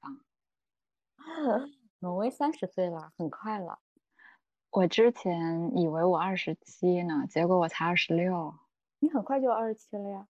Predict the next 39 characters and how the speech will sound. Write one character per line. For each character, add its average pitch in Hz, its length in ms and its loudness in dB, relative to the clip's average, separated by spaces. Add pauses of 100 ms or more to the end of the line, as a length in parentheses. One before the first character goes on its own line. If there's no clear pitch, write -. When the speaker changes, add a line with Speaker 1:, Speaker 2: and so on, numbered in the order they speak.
(420)
Speaker 1:
对 214 260 6
啊， 170 140 4
那 214 220 6
这 220 100 4
样 214 140 6
我 175 60 2
还 170 160 2
有 185 120 4
四 240 340 4
年。 180 260 4
<laughs> - 800 0 (120)
Speaker 2:
但 349 100 2
是 349 80 0
我 247 80 4
们 202 100 -2
得 208 140 2
一 226 160 -2
起 - 300 -10
呀。 - 100 -12 (540)
Speaker 1:
嗯， 180 240 -2
对。 180 360 0 (500)
<laughs> 320 120 -8 (500)
Speaker 2:
只 202 80 0
有 214 100 2
三 226 300 -6
年 190 140 -8
了。 - 220 -16 (160)
<laughs> 240 840 -2
Speaker 1:
好 190 160 0
的。 214 180 2
<laughs> - 680 -12 (1600)
也 170 320 -2
差 190 260 -4
不 185 120 -10
多 220 240 0
了， 202 260 -4
就 190 140 -4
是 180 360 -4
Speaker 2:
嗯。 190 60 -16